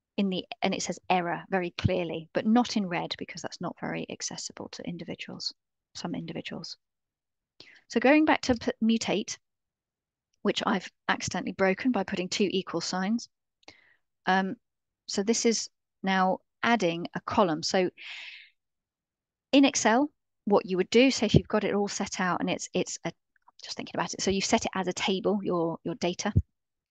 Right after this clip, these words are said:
and you add a column, it adds that into your table, and then you just start typing. So how you create your addition to your table is by typing in your information. In S Q L, it's a several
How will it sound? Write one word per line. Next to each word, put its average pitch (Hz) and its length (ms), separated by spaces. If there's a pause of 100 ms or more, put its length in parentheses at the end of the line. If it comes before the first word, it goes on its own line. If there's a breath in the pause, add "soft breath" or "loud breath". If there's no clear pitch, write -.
(180)
and 180 260
you 185 100 (100)
add 190 180
a 190 40
column, 180 600 (260 soft breath)
it 196 160
adds 185 220
that - 180
into 233 320
your 175 80
table, 170 640
and 180 140
then 170 100
you 170 80
just - 180
start 165 220
typing. - 400 (520)
So 175 380 (280)
how - 220
you 208 160
create 202 500
your 175 380
addition 180 360
to - 80
your 175 80
table 170 280
is 170 80
by 156 140
typing 170 420
in 160 80
your 160 100
information. 170 600 (960 loud breath)
In 220 120
S 214 140
Q 302 140 (120)
L, 180 100
it's 180 200
a 196 60
several 196 400